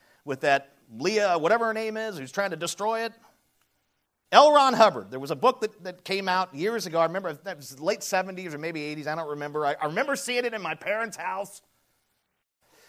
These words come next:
I opened it up. I thought I was watching Star Wars epi-, Star Wars episode. It was just weird and s-, just bizarre. But it's just a religious construct that, that has a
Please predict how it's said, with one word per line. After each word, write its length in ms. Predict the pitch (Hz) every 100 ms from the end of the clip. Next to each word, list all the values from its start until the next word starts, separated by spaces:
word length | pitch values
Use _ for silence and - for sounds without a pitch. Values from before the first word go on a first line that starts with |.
| - - - _
I 60 | 123
opened 220 | 196 220
it 80 | 196
up. 160 | 202 202
I 60 |
thought 200 | 165 180
I 60 | 180
was 160 | 180
watching 360 | 170 175 175 165
Star 320 | - 170 180
Wars 140 | 180 180
epi-, 200 | 180 175
Star 500 | - 165 - 165 175
Wars 220 | 180 160
episode. 460 | 175 160 - 180
It 60 | 165
was 80 | 139
just 180 | 151 117
weird 480 | 117 135 180 190
and 80 | 165
s-, 200 | 131 - 151 175
just 240 | 156 147 - _ _ 143 - - - - _ _
bizarre. 600 | 120 127 120 156 170 202
But 140 | 165 214
it's 120 | 214
just 180 | 330 -
a 40 |
religious 540 | 196 196 269 202 180 -
construct 880 | - 262 311 269 - - 147 160 -
that, 220 | 175 170
that 140 | 180
has 260 | 175 196
a 100 | 180